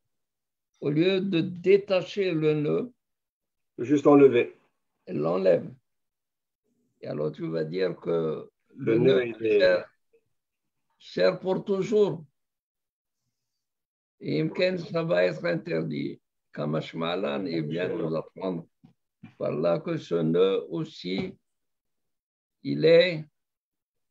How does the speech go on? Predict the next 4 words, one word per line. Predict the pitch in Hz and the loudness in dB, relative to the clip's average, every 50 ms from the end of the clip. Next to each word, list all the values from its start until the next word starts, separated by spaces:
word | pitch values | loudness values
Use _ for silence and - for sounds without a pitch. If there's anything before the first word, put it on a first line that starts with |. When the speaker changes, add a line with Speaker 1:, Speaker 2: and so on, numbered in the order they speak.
| _ _ _ _ _ _ _ _ _ - - _ | _ _ _ _ _ _ _ _ _ -20 -6 _
Speaker 2:
Permis. | 107 113 120 123 - - - - _ _ _ _ _ _ _ _ _ _ _ _ _ _ _ _ _ _ _ _ _ _ _ _ _ _ _ _ _ _ _ _ _ _ _ _ _ _ _ _ _ _ _ _ _ _ _ _ _ _ _ _ _ _ _ _ _ _ _ _ | 0 2 4 2 2 0 -4 -14 _ _ _ _ _ _ _ _ _ _ _ _ _ _ _ _ _ _ _ _ _ _ _ _ _ _ _ _ _ _ _ _ _ _ _ _ _ _ _ _ _ _ _ _ _ _ _ _ _ _ _ _ _ _ _ _ _ _ _ _
Speaker 1:
il | 73 69 71 76 | -8 -6 -4 -2
est | 82 85 85 82 - - 78 | -2 0 -2 -2 -4 -8 -6
moutar. | 80 78 76 71 - _ 87 85 80 | -4 -4 -4 -6 -8 _ -8 -8 -8